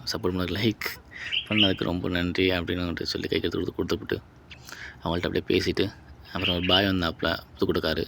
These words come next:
அவர்கிட்டையும் பேசிட்டு, நம்ம, நானும் அவர் தான் ஒன்றாவே இருந்தோம். நல்ல ஒரு நல்ல பாய் அவர்.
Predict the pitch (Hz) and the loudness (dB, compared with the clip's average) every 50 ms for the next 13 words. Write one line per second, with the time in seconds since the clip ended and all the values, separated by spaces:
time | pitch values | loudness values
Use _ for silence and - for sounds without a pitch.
0 | - - 117 85 82 82 82 90 85 82 87 - - 87 - 87 90 90 90 90 | -6 -6 -6 -4 -2 0 0 0 0 0 0 -2 -2 0 2 2 4 4 2 0
1 | 87 85 85 82 85 85 87 92 101 113 113 101 90 90 87 101 95 90 85 80 | -2 -2 -4 -4 -4 -2 2 2 4 6 6 4 4 2 2 2 2 2 2 0
2 | 82 - - - - - - - - - - - - - - 87 90 92 92 92 | -2 -6 -10 -10 -8 -6 -6 -6 -8 -10 -14 -14 -14 -8 -4 0 0 2 2 2
3 | 90 90 85 85 82 80 80 82 - - - 95 92 87 90 92 92 87 85 87 | 4 2 2 2 0 0 -2 -2 -4 -6 -8 -8 -6 -2 -2 0 0 0 0 -2
4 | 85 87 87 85 85 85 82 82 80 80 85 87 - | -2 -2 0 0 2 2 2 2 0 -2 -4 -4 -6